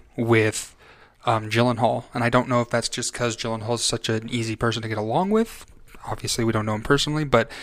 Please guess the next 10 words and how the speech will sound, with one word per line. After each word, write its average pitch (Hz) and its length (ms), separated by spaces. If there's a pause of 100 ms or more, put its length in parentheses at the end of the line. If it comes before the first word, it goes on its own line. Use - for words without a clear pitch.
(880)
he 131 260
had 120 380
great 120 340
chemistry, 117 680
or 113 180
the 113 100
char-, - 340
their 120 140
characters 117 720
did, 104 340